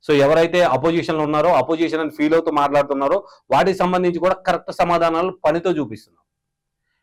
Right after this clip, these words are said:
పవన్ కళ్యాణ్ గారు తీసుకున్నటువంటి స్ట్రాటజీ కానీ లేదా ఆయన చేస్తున్నటువంటి స్టాండ్ విషయంలోకి వస్తే గతంలోనే ఏదైతే ప్రైవేటీకరణ చేస్తాం అనేటప్పుడే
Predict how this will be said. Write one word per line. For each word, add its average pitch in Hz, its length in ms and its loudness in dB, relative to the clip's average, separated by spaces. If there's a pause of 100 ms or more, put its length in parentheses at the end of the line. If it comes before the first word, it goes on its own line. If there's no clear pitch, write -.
(160)
పవన్ 139 220 0
కళ్యాణ్ 165 220 2
గారు 160 180 2
తీసుకున్నటువంటి 151 640 -2
స్ట్రాటజీ 139 460 -2
కానీ 151 220 -4
లేదా 143 300 4
ఆయన 135 140 0
చేస్తున్నటువంటి 135 800 -2 (220)
స్టాండ్ 143 300 0
విషయంలోకి 151 400 -4
వస్తే 165 320 -6 (120)
గతంలోనే 165 440 0
ఏదైతే 156 320 0
ప్రైవేటీకరణ 147 680 0
చేస్తాం 139 400 -4
అనేటప్పుడే 139 560 -4